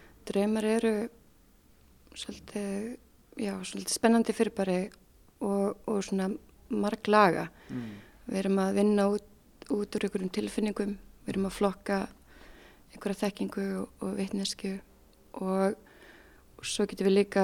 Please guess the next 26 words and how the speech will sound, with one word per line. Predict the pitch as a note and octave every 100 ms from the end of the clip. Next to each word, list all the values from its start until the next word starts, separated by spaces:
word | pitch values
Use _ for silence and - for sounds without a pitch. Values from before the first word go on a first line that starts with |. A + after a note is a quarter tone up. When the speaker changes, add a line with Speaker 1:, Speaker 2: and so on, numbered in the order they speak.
| F#3 -
Speaker 1:
skoða | - - G3+ G3
drauma | G3 F#3+ F#3
út | F#3 -
frá, | G3 F3+ F3+ F#3 G3+ -
um, | F#3 F3 F3+ F3+ F#3+ - - - - - _ -
út | G3+ F#3+
frá | - G3+ F3+ F#3 F#3+ G#3+ - - - - _
táknmyndum | - G3+ - G3+ G3+ G3 - F#3+ F#3+
og, | A3+ F3+ F3+ A3 - _ _ _
og | - F3+ F#3 B3 - -
einhvers | - E3 -
konar | - F#3 F#3
svona | F#3+ F3+ F#3 A3 - - -
boðberi | G3+ G3 G3 G3+ G3+ G3+
eða | - G3 F#3+
svona | - G#3+ G#3 A3+
að, | G#3+ A#3+ - - - - - -
að, | - A3 D4
að | A3+ -
draumar | G3 F#3+ F#3+
séu | - G#3 G3 F#3+ F#3+ - - -
eins | G3 F#3+ -
konar, | G#3 G3 G3 G3 - - -
um, | G3 G3 G3 G3+ G3+ G#3+ G#3+ G#3+ - -
skilaboð, | B3 - A3 A3 A3 A3+ - - - -
um, | G#3+ G3+ G3 A3+